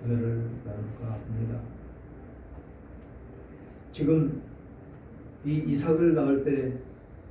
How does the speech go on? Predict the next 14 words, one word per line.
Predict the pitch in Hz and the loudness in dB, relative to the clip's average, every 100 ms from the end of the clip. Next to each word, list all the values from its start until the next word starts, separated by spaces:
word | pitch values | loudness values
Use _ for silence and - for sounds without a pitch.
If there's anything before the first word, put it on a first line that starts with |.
| - - | -16 -12
사라의 | - 147 160 156 160 156 | 0 6 10 12 12 10
나이가 | 131 127 131 151 - - - - - - - - - - - | 4 0 0 0 -2 -8 -12 -18 -18 -18 -18 -18 -18 -16 -16
구십 | - 139 131 113 | -4 -2 0 0
세. | 117 90 - - - - - - - - - - - - - - - - | -2 -2 -4 -12 -16 -16 -16 -16 -16 -16 -16 -16 -16 -18 -18 -16 -16 -4
감히 | 117 135 139 175 - - - - - - - - - - | 0 4 6 6 2 -6 -14 -16 -16 -16 -16 -14 -14 -2
세상적으로는 | 156 156 165 175 156 151 143 160 180 | 4 6 6 6 8 8 6 6 2
상상도 | - 180 190 180 185 185 175 | -4 -4 -4 -2 -2 0 0
못할 | 160 147 143 139 127 | 2 0 2 2 4
일이 | 127 165 - - - - - - | 8 8 8 2 -6 -14 -14 -12
지금 | - 135 135 - 240 - - - | -4 2 4 6 4 2 -4 -2
일어나고 | 127 131 120 123 143 - 120 | 2 4 4 4 4 2 -2
있다라는 | - - 131 123 117 117 123 131 | -6 -6 -2 -2 -2 -2 -2 -2
것입니다. | 117 - 113 120 - - - - - - - - - - - | -4 -2 -2 -2 -4 -8 -14 -16 -16 -18 -18 -16 -16 -12 6
그래서 | 160 143 196 - | 8 10 8 6